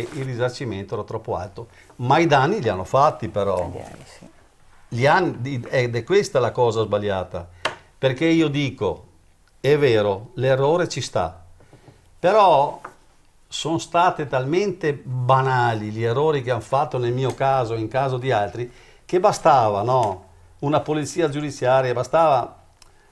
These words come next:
Speaker 1: un, eh, forse una più ocu-, ocu-, come, come, come dire?
Speaker 2: Oculatezza.
Speaker 1: Oculatezza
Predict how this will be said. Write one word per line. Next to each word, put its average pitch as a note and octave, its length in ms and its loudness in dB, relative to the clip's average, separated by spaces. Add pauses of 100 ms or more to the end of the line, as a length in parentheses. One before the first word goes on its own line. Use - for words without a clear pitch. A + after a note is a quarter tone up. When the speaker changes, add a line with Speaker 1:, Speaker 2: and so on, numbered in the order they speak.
(200)
Speaker 1:
un, D#3+ 260 0
eh, C#3+ 600 0 (600)
forse E3 800 0 (420)
una D#3 280 -4
più F3 320 -2
ocu-, - 680 -2
ocu-, - 480 -2 (240)
come, C#3 260 -6
come, C3+ 420 -2
come C3+ 240 -4
dire? B2 280 0
Speaker 2:
Oculatezza. G#3 800 -2
Speaker 1:
Oculatezza F3+ 1000 0